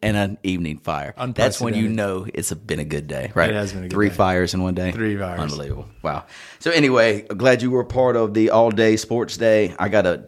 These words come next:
Speaker 1: little taste of it too. But believe it or not, left at a very decent hour.
Speaker 2: Mm.
Speaker 1: Eleven-ish. Eleven-ish.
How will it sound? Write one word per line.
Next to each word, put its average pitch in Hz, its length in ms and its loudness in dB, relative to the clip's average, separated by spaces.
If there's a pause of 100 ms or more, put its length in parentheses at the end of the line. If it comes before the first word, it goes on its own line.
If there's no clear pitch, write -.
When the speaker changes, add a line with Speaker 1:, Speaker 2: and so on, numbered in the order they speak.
Speaker 1:
little 101 200 0
taste 104 340 0
of 98 100 4
it 80 120 -4
too. 107 260 0 (380)
But 151 260 0 (420)
believe 202 280 0
it 214 60 0
or 202 80 0
not, 208 260 -2 (800)
left 151 380 -2
at 147 120 0
a - 20 -4
very 156 320 2
decent 151 320 0
hour. 151 320 -2 (220)
Speaker 2:
Mm. 156 80 -6
Speaker 1:
Eleven-ish. 120 760 2 (280)
Eleven-ish. 202 720 0